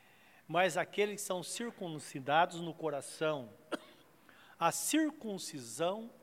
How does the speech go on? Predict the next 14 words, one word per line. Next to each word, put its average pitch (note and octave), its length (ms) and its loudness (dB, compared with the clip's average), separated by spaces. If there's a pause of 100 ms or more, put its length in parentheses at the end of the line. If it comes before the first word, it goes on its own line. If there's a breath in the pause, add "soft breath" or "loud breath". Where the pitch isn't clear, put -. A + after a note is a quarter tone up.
(200)
do D#3 120 -10
sangue D3 560 -4
de C#3 100 -10
nosso C3+ 300 -8
Senhor A#2+ 400 -8
Jesus A#2 380 -12
Cristo. - 480 -14 (500 loud breath)
Então A3 160 4
perceba F3+ 480 2
o E3 60 -6
foco F3+ 340 0
com - 140 -10
a D#3 60 0
igreja, C#3+ 520 0